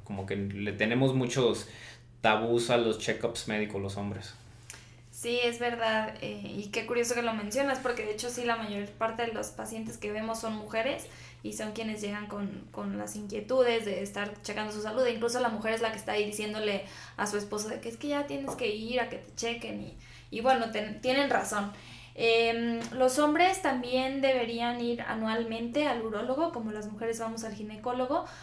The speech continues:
Speaker 2: A partir de los cuarenta y cinco años se recomienda la revisión de próstata, porque igual el cáncer de próstata es el más frecuente en hombres, junto con mama. O sea, bueno, los cánceres más frecuentes son mama y próstata en primer lugar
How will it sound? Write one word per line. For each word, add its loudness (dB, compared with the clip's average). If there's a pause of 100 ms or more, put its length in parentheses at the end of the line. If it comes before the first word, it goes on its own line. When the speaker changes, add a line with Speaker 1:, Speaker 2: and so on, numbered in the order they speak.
(140)
Speaker 2:
A -2
partir -2
de 8
los 4
cuarenta -2
y -2
cinco -2
años 0
se -4
recomienda -2
la -2
revisión -6
de -6
próstata, 2
porque -6
igual -2
el -6
cáncer -4
de -2
próstata -4
es -4
el -6
más -8
frecuente -6
en -2
hombres, -6 (420)
junto -2
con -2
mama. 0
O -8
sea, -2
bueno, -2 (320)
los -2
cánceres 6
más 0
frecuentes -2
son -2
mama 2
y -8
próstata 0
en -4
primer -4
lugar 0